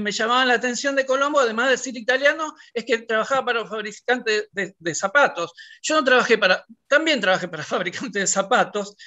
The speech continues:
y además mi papá era zapatero. O sea que, y mi pa-, es, y es italiano como, como, como, como Colombo, obviamente. Entonces,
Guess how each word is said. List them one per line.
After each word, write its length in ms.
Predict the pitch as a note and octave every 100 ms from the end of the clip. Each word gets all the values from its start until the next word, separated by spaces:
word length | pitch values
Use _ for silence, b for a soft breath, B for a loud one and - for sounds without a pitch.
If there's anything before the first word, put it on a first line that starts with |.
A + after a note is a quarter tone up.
| B -
y 80 |
además 260 | A3 C4+ C#4+
mi 100 | C#4+
papá 260 | C4+ C4+ D4+
era 120 | A#3+
zapatero. 680 | G3 F3+ F3+ F3 D#3 D#3 - _ _ _
O 60 | F#3
sea 220 | F#3 B3+
que, 100 | B3+
y 80 | A#3
mi 120 | B3
pa-, 140 | A3 -
es, 200 | E3 -
y 240 | A3 E3
es 200 | F3 G#3+
italiano 580 | F#3+ A3+ E4 G#4+ C4+ F3+
como, 320 | G3 F#3 F3+
como, 480 | G3+ G3 G3+ G3 G3
como, 580 | G3+ G3 F#3 F3+ F3+ - _
como 220 | A#3 A3+
Colombo, 460 | D4+ G4 E4 G#3+
obviamente. 880 | G3+ B3 D4 F#4+ F4+ G#3+ - D3 D3 B B B
Entonces, 460 | C4 F4 F#4 F4+